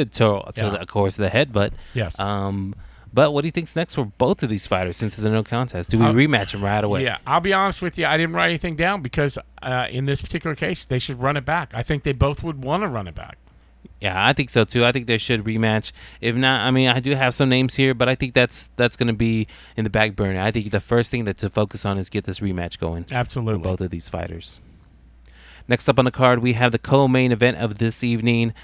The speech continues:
Speaker 1: um, Brad Tavares versus Bruno Silva in a middleweight division clash.
Speaker 2: I didn't do anything for this.
Speaker 1: Oh, yeah, we didn't recap. We didn't
Speaker 2: No.
Speaker 1: preview that last time. Right.
Speaker 2: Mm-mm.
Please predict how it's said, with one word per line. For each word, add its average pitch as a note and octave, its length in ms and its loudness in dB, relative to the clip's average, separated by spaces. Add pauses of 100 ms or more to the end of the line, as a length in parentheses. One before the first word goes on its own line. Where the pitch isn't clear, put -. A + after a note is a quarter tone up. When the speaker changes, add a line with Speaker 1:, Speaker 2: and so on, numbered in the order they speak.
(220)
Speaker 1:
um, G#2 540 0
Brad B2+ 320 8
Tavares B2 560 6
versus A#2+ 480 2 (120)
Bruno A#2+ 460 2
Silva G2 500 0 (240)
in A#2 160 2
a A2+ 120 6
middleweight G#2 480 4
division F2 340 -2
clash. - 540 -10 (420)
Speaker 2:
I G#2+ 80 -8
didn't A#2 160 -6
do E2+ 160 -8
anything G#2 260 -10
for - 120 -18
this. - 280 -18 (120)
Speaker 1:
Oh, B2 60 2
yeah, B2 180 4
we A2+ 140 2
didn't G#2+ 140 -2
recap. F#2+ 360 -8
We G2 100 0
didn't F#2+ 200 -4
Speaker 2:
No. G2 60 -10
Speaker 1:
preview - 140 -12 (140)
that - 160 -12
last F2 200 -16
time. F2+ 160 -18 (140)
Right. - 160 -12
Speaker 2:
Mm-mm. G2+ 120 -14